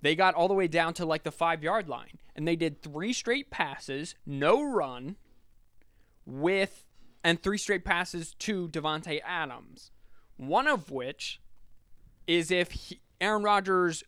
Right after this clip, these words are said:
comes off Davante Adams and looks underneath, he has Allen Lazard wide open for a touchdown, which would have changed the game completely. And then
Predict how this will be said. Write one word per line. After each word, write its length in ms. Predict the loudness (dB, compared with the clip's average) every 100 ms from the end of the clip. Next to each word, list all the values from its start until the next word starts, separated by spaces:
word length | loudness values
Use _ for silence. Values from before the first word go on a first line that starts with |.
| -14
comes 400 | -2 0 0 -2
off 400 | 4 6 4 -2 -10 -16 -16 -10
Davante 500 | -6 -4 -4 -4 -4
Adams 440 | -2 -4 -4 -6 -8
and 160 | -10 -8
looks 200 | -8 -8
underneath, 480 | -8 -6 -6 -10
he 180 | -10 -8
has 220 | 0 0 0
Allen 420 | -6 -4 -4 -4
Lazard 560 | -4 -4 0 2 0 -2 -8
wide 400 | -2 4 4 4
open 360 | 0 -4 -8
for 200 | -8 -10
a 40 | -6
touchdown, 680 | -6 -6 -10 -14 -14 -14 -16 -20 -10
which 220 | -8 -6
would 180 | -4 -2
have 160 | -2 -4
changed 400 | -8 -8 -8 -10
the 80 |
game 300 | -12 -12 -16
completely. 680 | -16 -20 -18 -18 -18 -16 -14 -16 -20 -20 -20 _ _ _ _ _ 0
And 180 | 2 4
then 260 | 4 4